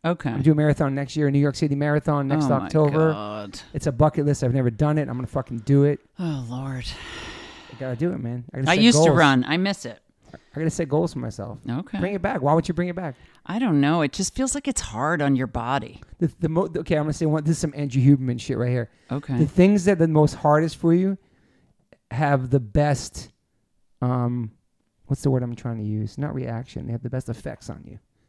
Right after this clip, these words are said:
Speaker 2: The things that you don't like to do, when you start doing them, have, ha-, th-, they do the best things for you. It's kinda interesting.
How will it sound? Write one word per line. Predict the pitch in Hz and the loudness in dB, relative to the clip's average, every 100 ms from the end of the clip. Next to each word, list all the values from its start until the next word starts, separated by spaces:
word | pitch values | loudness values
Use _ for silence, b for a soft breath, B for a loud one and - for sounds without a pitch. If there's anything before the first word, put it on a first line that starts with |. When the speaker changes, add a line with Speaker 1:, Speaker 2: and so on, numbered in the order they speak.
| b b b | b b b
Speaker 2:
The | 170 | -2
things | - 202 214 | 6 6 6
that | 226 | 8
you | 196 | 8
don't | 202 | 8
like | 180 185 | 6 4
to | 160 | 6
do, | 180 | 6
when | 170 | 6
you | |
start | - 160 131 | 4 2 6
doing | 147 170 | 4 6
them, | 202 220 - _ _ _ _ _ | 2 -2 -8 _ _ _ _ _
have, | - 151 160 | -4 0 0
ha-, | 135 - 143 | -2 -6 -8
th-, | 160 151 | -8 -8
they | 139 127 143 | -10 0 4
do | 160 | 6
the | 135 | 4
best | 123 143 - | 2 0 0
things | 135 | -4
for | - 135 | -2 -2
you. | 120 | -2
It's | 127 | -6
kinda | - 156 143 | -6 -6 -6
interesting. | 147 135 113 95 107 | -8 -10 -10 -12 -14